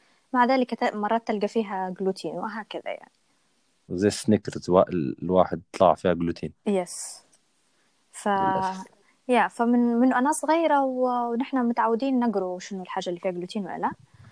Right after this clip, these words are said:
Speaker 1: آه، بالنسبة لي أنا كاجتماعية نحكوا شوية،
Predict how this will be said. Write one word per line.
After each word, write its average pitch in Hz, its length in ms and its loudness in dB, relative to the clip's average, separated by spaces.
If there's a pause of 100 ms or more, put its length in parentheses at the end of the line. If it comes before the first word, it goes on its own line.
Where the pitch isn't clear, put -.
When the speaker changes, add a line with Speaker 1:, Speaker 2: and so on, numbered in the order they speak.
(380)
Speaker 1:
آه، 185 680 -2 (1040)
بالنسبة 262 380 6
لي 262 240 2
أنا 277 220 -2
كاجتماعية 214 720 0
نحكوا 190 320 -12
شوية، 240 540 0